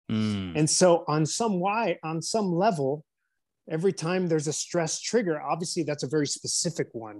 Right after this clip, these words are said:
Speaker 1: Mm.
Speaker 2: But on some level, like, you know, whether you're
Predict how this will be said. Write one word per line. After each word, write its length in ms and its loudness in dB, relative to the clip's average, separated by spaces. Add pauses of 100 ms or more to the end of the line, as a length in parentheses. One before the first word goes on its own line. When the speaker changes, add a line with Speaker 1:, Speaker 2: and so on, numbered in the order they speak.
(420)
Speaker 1:
Mm. 40 -2
Speaker 2:
But 340 6 (220)
on 180 6
some 360 4
level, 560 6 (120)
like, 200 2 (240)
you 80 -2
know, 160 0
whether 220 4
you're 340 4